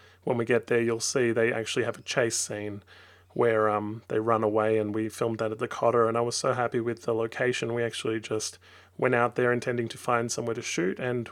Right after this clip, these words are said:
all went for a little trek and found it. It was great. Um, but I did manage to write an ebook version of this film, you know, based on the motion picture kind of thing, and I kept the original ending that I intended. So if anyone's interested with a Kindle,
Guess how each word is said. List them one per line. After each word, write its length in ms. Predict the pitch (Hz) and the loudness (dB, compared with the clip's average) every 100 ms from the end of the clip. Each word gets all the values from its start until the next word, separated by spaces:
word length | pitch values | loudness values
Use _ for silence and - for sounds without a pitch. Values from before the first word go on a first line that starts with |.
| - | -6
all 200 | 131 127 | 0 2
went 180 | 123 117 | 0 -2
for 160 | - | -2
a 60 | 117 | 0
little 180 | 120 110 | 0 -2
trek 440 | - 139 135 - | 0 0 -2 -10
and 260 | 131 117 113 | -6 -4 -4
found 300 | 131 117 110 | 0 0 0
it. 100 | 110 | -2
It 60 | |
was 140 | 117 107 | -4 -4
great. 340 | 120 110 147 - - - - - _ _ | -2 -2 -4 -12 -20 -20 -20 -20 _ _
Um, 420 | - 120 120 120 120 _ _ - - _ _ _ | 2 4 4 0 -6 _ _ -20 -20 _ _ _
but 120 | 135 | 2
I 80 | 131 | 4
did 180 | 160 151 | 4 6
manage 400 | 143 135 - - | 6 4 0 -4
to 320 | - 127 120 | 2 4 4
write 400 | 120 120 123 - | 6 4 2 -6
an 160 | 127 | -6
ebook 640 | 127 135 - 117 - - - | -2 -2 0 0 -2 -14 0
version 380 | 127 123 120 120 | 2 2 0 -4
of 140 | 120 | -2
this 240 | 127 - - | -2 -4 -2
film, 360 | 123 117 127 | -2 -2 -4
you 60 | 120 | -6
know, 160 | 110 | -6
based 320 | 113 120 117 127 | -2 -2 0 -2
on 80 | |
the 60 | 120 | -2
motion 340 | 113 113 - | -2 -4 -6
picture 300 | - 143 - | -6 -6 -6
kind 180 | - 117 | -6 -6
of 80 | 110 | -6
thing, 340 | - 160 139 - - - - _ | 0 2 2 -4 -16 -20 -20 _
and 240 | 139 139 | 4 6
I 140 | 135 131 | 4 2
kept 260 | - - | 0 0
the 120 | 143 131 | 2 2
original 440 | 131 123 123 120 | 4 2 2 0
ending 380 | 117 117 113 113 | 0 -2 -4 -4
that 120 | 113 | -4
I 120 | 110 | -4
intended. 560 | 113 - 113 113 110 107 | -4 -4 -4 -2 -4 -4
So 260 | - 113 | -6 -4
if 140 | 110 117 | -4 -4
anyone's 320 | 113 113 110 | -4 -4 -2
interested 460 | 117 120 - 113 117 | -4 -6 -8 -8 -6
with 120 | 117 | -6
a 60 | |
Kindle, 520 | 110 131 123 117 104 | -4 -2 0 0 -2